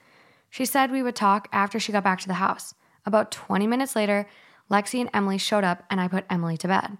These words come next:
After she was sound asleep, I exploded on Lexi and told her to start talking. She told me that she was chatting with a random guy from Tinder and he asked her to come over.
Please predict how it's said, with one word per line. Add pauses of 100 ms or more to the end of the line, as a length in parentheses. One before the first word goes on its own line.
(640)
After
she
was
sound
asleep, (420)
I
exploded (200)
on
Lexi
and
told
her
to
start
talking. (880)
She
told
me
that
she
was
chatting
with
a
random
guy
from
Tinder (380)
and
he
asked
her
to
come
over.